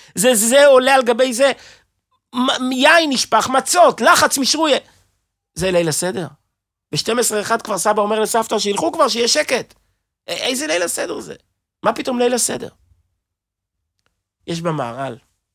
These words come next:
נקודה עצומה. ליל הסדר, הלילה שעושה סדר בראש ובחיים.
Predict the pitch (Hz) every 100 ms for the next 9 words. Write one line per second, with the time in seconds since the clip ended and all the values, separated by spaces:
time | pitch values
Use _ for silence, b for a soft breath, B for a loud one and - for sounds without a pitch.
0 | _ - 131 147 - - 139 117 117 _
1 | _ _ _ _ _ _ _ _ _ _
2 | 160 185 226 214 170 220 214 220 233 226
3 | b b - 156 175 202 214 208 - 160
4 | 151 202 175 - 202 202 214 170 147 143
5 | 170 - 147 139 123 107 120 127